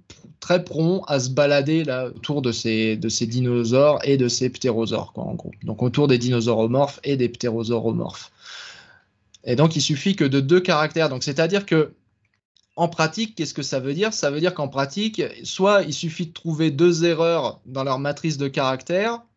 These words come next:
ou il suffit qu'un autre spécialiste considère qu'il y a deux caractères qui n'ont pas été codés, euh, d'une façon correcte pour lui.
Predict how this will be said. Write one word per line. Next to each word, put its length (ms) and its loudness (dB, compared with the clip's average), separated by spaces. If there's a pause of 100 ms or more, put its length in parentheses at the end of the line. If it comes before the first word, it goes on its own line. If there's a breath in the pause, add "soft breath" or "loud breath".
(160)
ou 100 -2
il 120 2
suffit 440 0
qu'un 560 2
autre 240 2
spécialiste 680 0
considère 520 -2
qu'il 80 -6
y 60 0
a 40 -10
deux 120 -2
caractères 520 0
qui 120 -10
n'ont 100 -8
pas 160 -4
été 220 -6
codés, 400 -2
euh, 160 -2
d'une 180 -8
façon 380 -6
correcte 480 -2
pour 260 -4
lui. 280 2